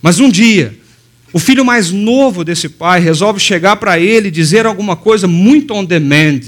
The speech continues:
para aquela época. Ele diz: "Pai, me, me dá a minha parte da herança, me dá o que é meu de direito, porque eu quero agora.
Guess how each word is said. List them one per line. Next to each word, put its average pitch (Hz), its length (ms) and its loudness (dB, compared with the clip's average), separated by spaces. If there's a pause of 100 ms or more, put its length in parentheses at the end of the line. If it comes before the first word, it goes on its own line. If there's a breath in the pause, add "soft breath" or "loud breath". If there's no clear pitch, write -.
(140)
para 143 120 0
aquela 139 320 2
época. 127 440 -2 (360 loud breath)
Ele 214 160 2
diz: 226 360 0 (220 loud breath)
"Pai, 220 320 0 (1200 soft breath)
me, 247 280 4
me 247 180 2
dá 285 160 2
a - 20 2
minha 247 240 0
parte 214 400 0
da 202 160 0
herança, 214 380 2
me 202 100 -2
dá 226 160 2
o 233 80 -2
que 226 160 -4
é 214 80 0
meu 190 580 0 (600)
de 208 140 2
direito, 214 680 0 (640)
porque 220 240 0
eu 240 100 0
quero 233 540 -2 (380 soft breath)
agora. 180 560 -2